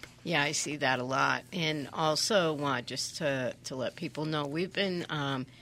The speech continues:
trained by Gamblers Anonymous in Massachusetts to be able to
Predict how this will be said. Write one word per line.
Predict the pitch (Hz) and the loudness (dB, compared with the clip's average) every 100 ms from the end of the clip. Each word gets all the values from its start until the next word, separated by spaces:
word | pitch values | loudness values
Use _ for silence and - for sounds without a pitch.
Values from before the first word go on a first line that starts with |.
| - | -12
trained | - 180 170 170 160 - | -2 4 4 4 0 0
by | 151 131 127 120 | 2 4 2 0
Gamblers | - 156 143 151 135 | 0 0 0 -4 -4
Anonymous | 139 139 147 143 - | 0 2 2 0 -4
in | 143 | -2
Massachusetts | 135 131 - 131 170 151 - 123 120 - - - - | 0 0 -2 -4 -4 -4 -2 -2 -2 -4 -6 -6 -10
to | 175 | -8
be | 147 147 | -2 0
able | 147 156 156 | 0 -4 -8
to | - 160 143 | -4 -2 -2